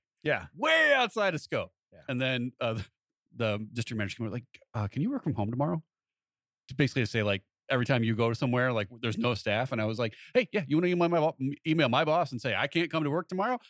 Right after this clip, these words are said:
Speaker 2: I will gladly back you up on that."
Speaker 1: Yeah.
Speaker 2: <laughs> But,
Speaker 1: But you,
Speaker 2: yeah.
Speaker 1: but you never answered the phone like,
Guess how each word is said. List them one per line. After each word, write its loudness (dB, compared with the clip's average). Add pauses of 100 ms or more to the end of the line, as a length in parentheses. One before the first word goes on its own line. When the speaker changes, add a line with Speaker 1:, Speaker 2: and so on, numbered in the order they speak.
(100)
Speaker 2:
I 2
will -12
gladly -2
back 2
you 2
up 0
on -6
that." -8
Speaker 1:
Yeah. 0
Speaker 2:
<laughs> -20
But, 4
Speaker 1:
But 4
you, 2
Speaker 2:
yeah. 0
Speaker 1:
but 0
you -2
never 0
answered -2
the -6
phone -4
like, -4